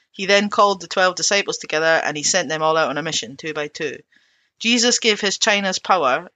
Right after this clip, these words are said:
over them nasty evil spirits, and he said to them, 'Don't take nothing with you on your journey except a stick. Don't take any Uncle Fred. No bag to go begging with, and no bees in your pocket.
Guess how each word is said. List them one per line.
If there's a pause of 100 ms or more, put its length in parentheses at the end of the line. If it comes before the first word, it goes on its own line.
(240)
over
them
nasty
evil
spirits,
and
he
said
to
them, (100)
'Don't
take
nothing
with
you
on
your
journey
except
a
stick. (540)
Don't
take
any
Uncle
Fred. (500)
No
bag
to
go
begging
with,
and
no
bees
in
your
pocket.